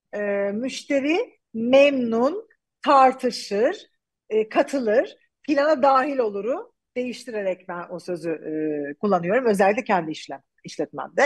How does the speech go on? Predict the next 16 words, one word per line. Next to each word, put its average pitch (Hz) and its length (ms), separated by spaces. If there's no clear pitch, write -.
Evet, 196 180
haklı, 220 500
saygıda 196 460
sonsuz, 185 600
hürmette 170 460
sonsuzuz. 202 600
Ama 285 400
yolu 254 340
da 349 140
beraber 208 500
tariflemek 156 640
lazım. 226 260
O 311 100
nedenle 285 360
müşteri 285 680
memnuniyeti 202 880